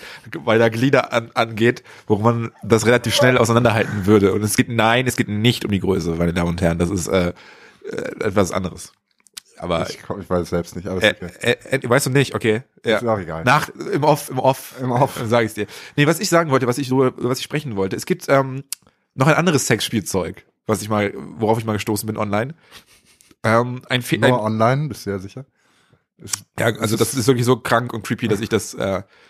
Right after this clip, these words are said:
Speaker 1: ausschließe für mich.
Speaker 2: Okay, erzähl mal, was ist das denn
Speaker 1: Und,
Speaker 2: für ein tolles
Speaker 1: äh,
Speaker 2: Spielzeug?
Speaker 1: meine diversen Sexualpartnerinnen.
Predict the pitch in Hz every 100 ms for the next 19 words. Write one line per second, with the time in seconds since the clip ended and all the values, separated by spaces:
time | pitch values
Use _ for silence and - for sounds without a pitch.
0 | _ - - - - 117 - - 110 110
1 | 101 95 92 - - _ - 92 92 85
2 | - 87 87 127 131 - 92 107 98 92
3 | 92 98 92 87 98 92 104 98 104 90
4 | 104 101 98 101 104 104 104 107 98 92
5 | 90 90